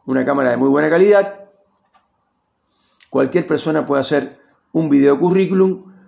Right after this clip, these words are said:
contándole al empresario o al dueño de la empresa quién sos, eh, cómo llegaste, eh, al mercado laboral y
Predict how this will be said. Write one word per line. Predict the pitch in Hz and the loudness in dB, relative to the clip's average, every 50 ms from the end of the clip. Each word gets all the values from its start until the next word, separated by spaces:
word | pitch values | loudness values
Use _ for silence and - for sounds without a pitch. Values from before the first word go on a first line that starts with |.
| _ _ _ _ _ | _ _ _ _ _
contándole | - 135 131 131 131 131 156 160 156 151 165 165 165 170 165 - - - | -6 -2 0 0 0 0 0 -2 0 0 0 0 2 0 0 -2 -6 -8
al | - 117 117 | -6 -6 -4
empresario | 120 120 123 - 135 131 - 165 160 165 160 160 160 156 - - - | -4 -6 -4 -4 -4 -4 0 0 0 2 2 2 2 0 -2 -6 -10
o | - 110 104 | -6 -6 -4
al | 98 107 | -4 -4
dueño | 110 131 147 147 143 147 147 | -2 0 0 0 0 0 0
de | 147 147 | 0 0
la | 151 | -2
empresa | 156 160 160 185 175 - - 175 - | -2 -2 -2 -4 -4 -2 -4 -6 -6
quién | - - 175 165 165 160 160 160 - | -6 -4 -2 -2 -2 -2 -4 -10 -12
sos, | - - 165 156 151 156 - - - _ _ _ _ _ _ _ _ _ _ _ _ _ _ _ _ _ _ | -8 -2 0 0 0 -2 -6 -14 -18 _ _ _ _ _ _ _ _ _ _ _ _ _ _ _ _ _ _
eh, | - 110 113 110 107 113 - | -10 -8 -6 -6 -6 -8 -10
cómo | - - 165 160 160 156 147 139 | -4 -2 -2 -2 0 0 0 0
llegaste, | 135 127 131 139 147 143 - - 147 135 135 - _ _ _ _ - _ _ - | 0 0 0 0 -2 -2 -2 -4 -4 -4 -6 -12 _ _ _ _ -20 _ _ -10
eh, | 120 113 110 110 107 104 104 101 - - - _ _ _ _ _ | -6 -6 -6 -4 -6 -6 -8 -10 -12 -14 -18 _ _ _ _ _
al | - 123 123 120 120 117 117 | -6 -4 -4 -2 -2 -4 -4
mercado | 117 120 - - 135 139 147 | -6 -6 -6 -4 -2 -2 0
laboral | 156 175 180 185 180 180 175 180 190 - - - - _ - | 0 2 2 2 2 2 2 0 0 -2 -4 -12 -18 _ -8
y | 156 170 180 180 - - - | -6 -4 -4 -6 -6 -10 -18